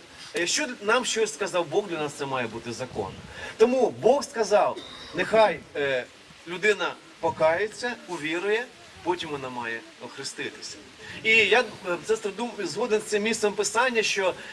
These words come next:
е, <clears throat> хрещення це є стопроцентною, е, волею Божою, виконанням цієї благої, досконалої волі Бога. Далі, брати і сестри, з чим ще є хрещення?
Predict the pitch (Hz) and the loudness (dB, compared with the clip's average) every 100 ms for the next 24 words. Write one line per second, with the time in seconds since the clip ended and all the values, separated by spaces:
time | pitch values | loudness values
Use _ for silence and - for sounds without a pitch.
0 | - 160 151 156 - 233 190 151 170 214 | -4 2 4 4 2 -2 -2 -4 4 4
1 | 254 240 233 214 202 190 185 - - - | 4 4 4 4 4 4 4 2 -8 6
2 | 208 233 262 - 214 208 170 185 175 - | 8 8 6 4 6 6 2 0 2 2
3 | 147 147 - 143 156 247 254 214 185 196 | 4 4 2 -4 -4 -4 -4 -6 -6 -6
4 | 165 151 156 156 160 156 147 143 147 139 | -8 -10 -10 -4 -4 -2 -6 -6 -4 -4
5 | 131 139 143 170 233 214 165 - 143 147 | -4 -4 -4 -2 -4 -2 -6 -8 -8 -4
6 | 151 143 143 147 101 120 120 120 127 135 | -4 -4 -6 -8 -14 -12 -10 -10 -8 -6
7 | 104 - - - - - - 151 247 277 | -6 -10 -20 -20 -16 -16 -12 -2 2 2
8 | 240 214 202 196 185 165 - - 277 269 | 0 -6 -2 -2 -2 -2 0 0 -2 -2
9 | - - 269 247 202 190 185 190 165 - | -2 0 0 2 2 2 -2 0 0 0
10 | 139 110 | -6 -10